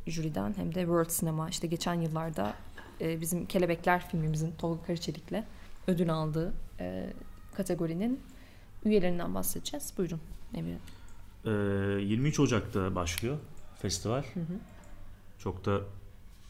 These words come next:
Speaker 2: aslında
Speaker 1: Zaman kalmadı.
Speaker 2: zaman kalmadı. Evet, o anlamda aslında jürisini, e, ya derli toplu bir şekilde, tabii birkaç isim duyurulmuştu ama
Speaker 1: Hı hı.
Speaker 2: ilk kez duyurdular gibi bir şey oldu.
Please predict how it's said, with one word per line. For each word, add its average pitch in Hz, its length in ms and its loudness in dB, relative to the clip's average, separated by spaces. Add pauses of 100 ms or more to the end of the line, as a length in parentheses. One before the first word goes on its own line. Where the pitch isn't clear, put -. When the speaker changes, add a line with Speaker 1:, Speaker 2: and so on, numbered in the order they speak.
(800)
Speaker 2:
aslında 92 680 2 (180)
Speaker 1:
Zaman 190 320 4
kalmadı. 185 320 6
Speaker 2:
zaman 113 320 8
kalmadı. 107 760 8
Evet, 107 300 0
o 101 80 4
anlamda 113 420 6
aslında 139 340 2
jürisini, 131 840 4 (120)
e, 110 60 2 (460)
ya 90 140 2
derli 104 240 6
toplu 98 260 2
bir 90 60 0
şekilde, 95 400 2
tabii 95 220 2
birkaç 95 260 0
isim 95 260 2
duyurulmuştu 101 520 2
ama 147 140 4 (120)
Speaker 1:
Hı 196 60 6
hı. 185 180 0 (240)
Speaker 2:
ilk - 120 -10
kez 95 200 0
duyurdular 90 480 2
gibi 120 240 0
bir 104 240 0 (100)
şey 104 180 2
oldu. 92 320 0